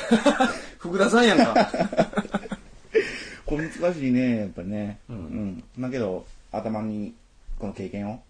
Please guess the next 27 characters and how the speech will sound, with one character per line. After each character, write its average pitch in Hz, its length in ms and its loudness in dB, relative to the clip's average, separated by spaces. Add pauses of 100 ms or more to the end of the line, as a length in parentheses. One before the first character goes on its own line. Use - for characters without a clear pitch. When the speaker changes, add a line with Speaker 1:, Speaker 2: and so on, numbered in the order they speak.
Speaker 1:
そ 107 140 -10
う - 20 -10
そ 90 140 -16
う 78 100 -16
そ - 140 -20
う。 - 20 -20 (460)
Speaker 2:
引 120 80 0
き - 20 2
出 107 80 -2
し 98 140 -6
を、 - 200 -8
も 104 360 -4 (360)
う、 - 40 -18 (160)
見 143 160 -4
つ - 80 -16
か 135 80 4
っ - 80 -6
た 110 240 4
先 135 200 -12
か 143 120 -2
ら 131 80 2
も 110 80 2
上 101 140 -2
げ 113 80 -2
て 107 80 -2
い - 20 -8
く 104 320 -8